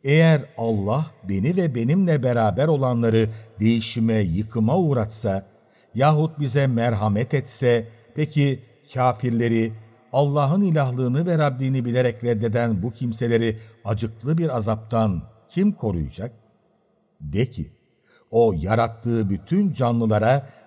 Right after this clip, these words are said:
dünyada çokça merhamet edendir.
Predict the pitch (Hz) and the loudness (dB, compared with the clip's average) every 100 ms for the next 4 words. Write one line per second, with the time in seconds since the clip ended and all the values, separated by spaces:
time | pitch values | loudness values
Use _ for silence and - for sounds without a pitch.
0 | - 104 110 107 104 80 104 95 - - | -6 0 2 2 0 0 -2 -4 -10 -12
1 | 82 - - 135 95 80 71 76 67 - | -12 -12 -8 -6 -4 -4 -6 -8 -10 -12
2 | 65 67 64 64 - | -12 -12 -14 -18 -20